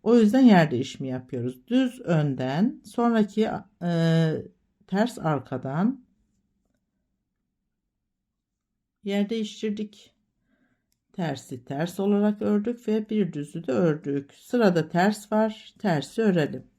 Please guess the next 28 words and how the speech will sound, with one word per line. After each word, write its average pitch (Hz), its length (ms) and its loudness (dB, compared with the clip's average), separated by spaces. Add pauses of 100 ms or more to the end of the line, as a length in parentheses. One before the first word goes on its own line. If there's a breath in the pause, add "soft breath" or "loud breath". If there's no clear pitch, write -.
(680 soft breath)
Sırada 196 440 6
düz 208 280 0
var 214 160 4
ama 185 280 4
burada 175 280 -4
ters 160 360 -2
var. 143 120 -6
Onun 185 240 2
için 254 180 -4
yer 160 240 4
değişimi 139 400 -8
yapıyoruz. - 760 -14
Düz 226 220 -2
önden 143 500 -2
sağa, 180 600 0 (440 soft breath)
ters 208 360 0
önden, 180 560 0 (220)
e, 156 40 -10
arkadan 165 680 -2
sola. 135 500 -6 (880)
Düzü 175 240 -4
örelim, 196 680 0 (220)
düz 190 200 -4
olarak, 185 640 0
tersi 190 460 -2
örelim, 151 640 -2
ters 147 340 -4
olarak. 120 600 -12